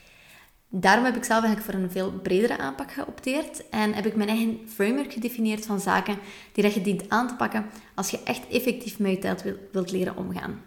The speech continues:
Let op, het framework dat ik ga meegeven kan alleen al voor overwhelm zorgen, ehm, omdat ik het over vier verschillende zones ga hebben die dus eigenlijk een impact hebben op je productiviteit.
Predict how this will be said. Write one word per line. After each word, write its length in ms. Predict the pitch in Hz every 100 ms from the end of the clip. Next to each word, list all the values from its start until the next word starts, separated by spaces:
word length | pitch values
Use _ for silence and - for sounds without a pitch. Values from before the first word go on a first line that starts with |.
| - _ _ _ _ _ _ - - - -
Let 200 | 208 208
op, 200 | 190 - - -
het 240 | - 220 -
framework 480 | - 254 285 262 240
dat 80 |
ik 120 | 226 -
ga 120 | 226
meegeven 560 | 196 214 254 262 262 - - - -
kan 160 | 254
alleen 260 | 226 196 226
al 140 | 247
voor 160 | 202 -
overwhelm 520 | 220 269 294 302 302
zorgen, 320 | 285 330 370 415 - - - -
ehm, 260 | 214 214 208 -
omdat 260 | 214 208
ik 120 | 202 208
het 200 | 202 226
over 220 | 202 202
vier 180 | 180 247
verschillende 360 | 247 - 208 190
zones 300 | 190 214 214
ga 140 | 202
hebben 340 | 196 208 226 175
die 420 | 208 202 196 - -
dus 100 | 196
eigenlijk 360 | 214 202 202
een 80 | -
impact 260 | 208 277 269
hebben 200 | 247 254
op 100 | 247
je 60 |
productiviteit. 920 | 226 233 220 220 202 202 208 214 220